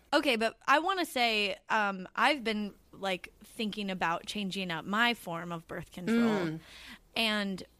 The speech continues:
Speaker 1: we were having a conversation, and you were talking about your I U D and how much you love it and how it's, like, great. And I was like, "Oh, okay." And so, you know, you take your friend's, like, you know, point of view and recommendation.
Speaker 2: Sure.
Speaker 1: You're like, "You should totally get one." So then I was like, "Cool." And I went to go get one,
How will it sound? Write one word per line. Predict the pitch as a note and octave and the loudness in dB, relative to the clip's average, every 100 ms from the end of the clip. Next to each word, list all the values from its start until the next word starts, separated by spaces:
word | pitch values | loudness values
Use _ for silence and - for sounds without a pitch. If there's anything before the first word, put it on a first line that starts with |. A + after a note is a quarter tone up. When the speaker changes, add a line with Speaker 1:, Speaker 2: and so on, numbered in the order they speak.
| - | -6
Speaker 1:
we | A3 C#4+ | 0 2
were | C4+ B3 | 4 2
having | G3+ F#3 F#3 | 0 -2 -4
a | |
conversation, | F3+ F3+ F3+ F3 F3+ E3 F#3 F3 | -4 -4 -4 -4 -4 -4 -6 -6
and | F3 F3 | -6 -4
you | F#3 | -2
were | A3 | 0
talking | A3 E3 - F#3 | -2 -4 -6 -6
about | F3 E3 E3 | -2 -2 -2
your | F#3 | -2
I | E3+ E3 | -2 -2
U | F3+ | -2
D | F#3+ C#4+ C4+ | 2 4 4
and | C4 | 2
how | G#3 | 0
much | F3+ F3 - | -2 -4 -6
you | |
love | F#3 G3+ G3+ | 0 0 2
it | G#3+ - | 2 0
and | F3+ | -4
how | E3+ | -8
it's, | E3 | -8
like, | D3+ E3+ | -10 -8
great. | - A3+ G#3+ G#3 - | -4 0 2 0 -4
And | F3+ | -8
I | |
was | F3 | -8
like, | F3 E3 - | -8 -8 -4
"Oh, | C#4+ | -4
okay." | B3+ G#3+ F#3+ - - - - _ _ | -4 -4 -6 -8 -18 -20 -20 _ _
And | G#3+ G#3+ | -4 -2
so, | G#3 F#3+ | 0 0
you | G3 G3+ | 0 0
know, | B3 | 0
you | G3+ A#3+ | 2 0
take | B3+ D4 | -2 -2
your | C4+ | -2
friend's, | - G3 F#3+ G#3 G3+ | 0 -2 0 -2 -4
like, | F#3+ F3 E3+ - - _ - | -2 -2 -2 -8 -20 _ -12
you | F#3 | -8
know, | E3+ D#3+ E3 F3+ - _ | -6 -6 -8 -10 -18 _
point | - B3 | 0 2
of | A#3 | 2
view | G3+ F#3+ G#3 | 4 4 6
and | A3 G#3 | 4 4
recommendation. | G3+ G3 A3 G3 F#3 F3 G3 B3 C4 | 4 4 2 0 2 2 2 2 4
Speaker 2:
Sure. | |
Speaker 1:
You're | C#4 | 2
like, | A#3+ | 2
"You | B3 | 2
should | C4+ C#4+ | 0 -2
totally | C4+ C4+ | -2 0
get | C4+ E4 | 0 2
one." | C#4 B3 F3+ F3+ | 4 4 2 -4
So | - G3+ | -2 0
then | G3+ G#3 | 2 0
I | G#3 | 0
was | G#3 | 0
like, | G#3+ G#3+ | -2 -2
"Cool." | - C#4+ A#3+ | -6 -2 0
And | F#3+ G3+ G#3 | 0 -2 0
I | G#3 | 0
went | G#3+ G#3+ F3+ - | 2 0 0 -6
to | - G#3+ | -6 -2
go | G3 G#3+ | 0 0
get | C#4 C4 | 0 0
one, | G3+ F#3 | 0 0